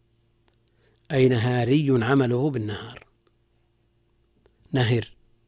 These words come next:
قال ابن عقيل في شرح ألفية ابن مالك: "وقد يستغنى عن ياء النسب أيضًا بفاعل، بمعنى صاحب كذا، نحو رجل طعم ولبس، أي صاحب طعام ولباس".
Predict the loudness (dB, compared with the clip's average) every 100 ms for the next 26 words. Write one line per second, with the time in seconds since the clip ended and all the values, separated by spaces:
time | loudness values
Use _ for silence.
0 | _ _ _ _ _ _ _ _ _ 4
1 | 6 6 4 2 2 0 2 -2 -2 -4
2 | -4 -6 -2 0 0 -4 -4 -4 -2 -4
3 | -6 -8 -20 _ -20 -20 _ -6 -2 -2
4 | -2 -4 0 0 2 0 -2 -2 2 2
5 | 2 2 2 2 2 -2 -4 0 2 4
6 | 2 0 -4 _ _ _ _ _ _ _
7 | 0 4 2 4 0 -2 -10 _ _ _
8 | _ _ _ _ _ _ -2 2 2 0
9 | 0 -4 -4 -6 -4 -4 -4 -8 _ _
10 | _ _ _ _ _ _ _ -20 _ _
11 | -2 -2 0 2 2 2 0 -2 -2 0
12 | 0 0 0 0 -2 -4 -6 -10 _ _
13 | _ _ _ _ -8 -6 -4 -4 -4 -8
14 | -10 -10 -8 -6 -4 -4 -6 -6 -4 -6
15 | -8 -14